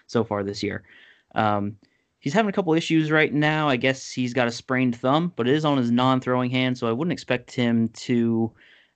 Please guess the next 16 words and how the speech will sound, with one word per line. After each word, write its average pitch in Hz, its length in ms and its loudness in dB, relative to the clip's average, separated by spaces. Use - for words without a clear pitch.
uh, 101 340 -2
miss 131 220 4
any 117 160 2
playing 104 280 -2
time 98 220 -4
with 95 140 -10
that. 92 300 -4
<clears throat> 240 100 2
So 139 500 4
to 143 200 4
jump 165 240 0
right 156 160 4
into 151 440 -2
my 123 220 2
running 160 320 0
back, 120 380 0